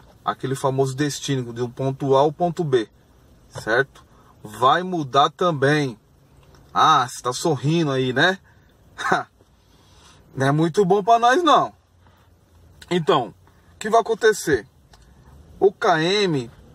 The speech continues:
tô falando o X, certo? Mas o X Select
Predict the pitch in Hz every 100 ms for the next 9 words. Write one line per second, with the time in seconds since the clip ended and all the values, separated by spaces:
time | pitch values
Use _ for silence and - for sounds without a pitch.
0 | - 147 160 151 175 226 - 208 147 -
1 | 127 180 - - - - - - - -
2 | - - 127 139 180 170 - 180 156 170
3 | 151 147 139 - 143